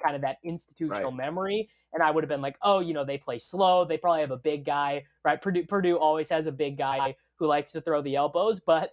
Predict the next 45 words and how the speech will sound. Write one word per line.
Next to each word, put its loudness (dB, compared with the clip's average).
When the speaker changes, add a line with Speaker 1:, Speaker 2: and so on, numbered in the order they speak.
Speaker 1:
they 4
are 4
the 0
fourth 0
best -2
three-point 0
shooting -2
team -6
Speaker 2:
Yeah. -6
Speaker 1:
in 0
the -6
country. -4
They -4
get -2
up -2
about -4
twenty-three -4
three-pointers -4
per -6
game. -4
So -2
that, 0
honestly, 2
that's 2
the -6
kind -2
of -6
team -6
where 0
I'm -4
like, -6
"Oh, 2
I -4
mean, -6
why 2
can't -4
they 0
make -6
the -10
Elite -12
Eight?" -8
So -2
I 6
am, 0
uh, 2